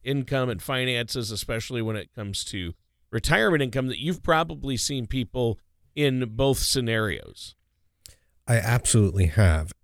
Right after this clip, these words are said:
Speaker 2: But here's the funny part, and I always say this, you know, re-, retirement is about increasing income and decreasing stress.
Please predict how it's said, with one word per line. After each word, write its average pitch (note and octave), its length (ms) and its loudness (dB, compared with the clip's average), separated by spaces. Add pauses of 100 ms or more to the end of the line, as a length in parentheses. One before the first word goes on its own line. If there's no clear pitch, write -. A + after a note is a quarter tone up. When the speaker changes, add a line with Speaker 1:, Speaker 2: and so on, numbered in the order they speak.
(300)
Speaker 2:
But A2 200 2
here's D3 280 4
the - 100 -4
funny B2 320 6
part, F#2 240 4
and F2+ 80 2
I G2+ 80 6
always A2+ 240 8
say A2 200 8
this, D#2+ 360 2 (520)
you G2+ 120 4
know, F#2+ 60 8
re-, F#2 120 8 (220)
retirement G#2+ 480 6
is F#2+ 80 8
about F#2 200 6
increasing F#2+ 520 4
income F#2 400 6
and D#2+ 100 4
decreasing F2 520 2
stress. D#2+ 520 0